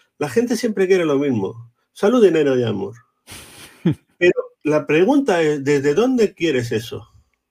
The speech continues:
Speaker 1: ¿Lo quieres desde ti? Porque tú fíjate, nosotros en-, entendemos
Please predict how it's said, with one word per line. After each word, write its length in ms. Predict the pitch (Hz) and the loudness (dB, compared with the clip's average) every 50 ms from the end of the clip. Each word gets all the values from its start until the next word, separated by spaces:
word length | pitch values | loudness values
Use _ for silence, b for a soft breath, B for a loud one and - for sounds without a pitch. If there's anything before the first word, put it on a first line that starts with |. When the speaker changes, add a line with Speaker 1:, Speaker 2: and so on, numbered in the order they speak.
| _ _ _ _ _ _ _ _ _ _ _ _ - | _ _ _ _ _ _ _ _ _ _ _ _ -6
Speaker 1:
¿Lo 120 | - 127 120 | -6 -6 0
quieres 260 | 117 190 220 233 208 | 2 2 2 4 2
desde 340 | 190 170 143 123 123 120 117 | 0 -2 -2 -2 -4 -6 -6
ti? 360 | 117 120 160 190 262 220 _ _ _ _ _ _ _ _ _ _ _ _ _ _ _ _ _ _ _ _ _ _ _ _ _ _ - | -6 -6 -6 -6 -6 -6 _ _ _ _ _ _ _ _ _ _ _ _ _ _ _ _ _ _ _ _ _ _ _ _ _ _ -4
Porque 240 | 135 135 143 165 165 | -4 -2 -2 -2 -2
tú 120 | 262 247 | -2 -2
fíjate, 360 | 214 240 208 180 151 131 135 135 | 0 0 0 0 0 0 0 0
nosotros 460 | 151 - - 220 214 254 254 247 - | 0 0 0 -2 0 0 -2 -2 0
en-, 220 | 196 180 170 165 - | -2 -2 -2 -2 -2
entendemos 760 | 165 160 - 170 165 170 180 196 202 214 226 233 226 - | -4 -4 -2 -2 -2 0 0 0 2 2 2 2 0 -6